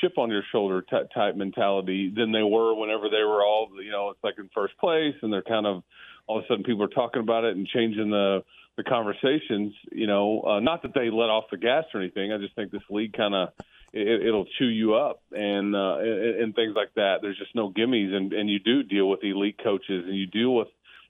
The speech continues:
the desperation and the bounce back kind of thought process, uh, that, that you're talking about. Uh, and so, you know, they, they've lost two in a row here. It hadn't been a lot of fun in the last week, and guys are not feeling good. So, but, you know, I mean, they have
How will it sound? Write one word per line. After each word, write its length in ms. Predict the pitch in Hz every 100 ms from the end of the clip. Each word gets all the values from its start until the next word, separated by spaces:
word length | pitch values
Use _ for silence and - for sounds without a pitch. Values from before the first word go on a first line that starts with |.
| -
the 180 | 101
desperation 840 | 110 117 117 - 107 104 107 120 101
and 100 | 98
the 60 |
bounce 320 | 82 104 104 -
back 300 | 107 92 85 - -
kind 120 | 117
of 100 | 98
thought 220 | - 98 -
process, 480 | 104 95 104 90 - - _ - - - -
uh, 240 | - 98 95
that, 140 | 101
that 80 | 110
you're 160 | 101 95
talking 360 | - 98 110
about. 420 | 98 92 87 80 -
Uh, 380 | - 98 95 92
and 200 | 85 104 -
so, 220 | 117 101
you 80 | 104
know, 180 | 101 95
they, 140 | 104
they've 220 | 101 104 104
lost 220 | 107 - -
two 100 | 123
in 60 |
a 60 | 107
row 260 | 104 107
here. 340 | 107 113 123 131
It 100 | 98
hadn't 220 | 104 107
been 80 | 107
a 80 | 104
lot 160 | 104
of 80 | 101 -
fun 200 | 107 107
in 80 | 120
the 100 | 104
last 340 | 101 104 -
week, 280 | 101 110 143
and 260 | - 87 80 - - - - _
guys 200 | 104 110
are 80 | 107
not 200 | 110 98
feeling 300 | 117 110 110
good. 400 | 101 107 139 131 -
So, 220 | 101 92
but, 340 | 87 98 95 -
you 80 |
know, 320 | 104 98 98 -
I 40 |
mean, 260 | 98 98 90 - - - -
they 120 | 120
have 180 | 131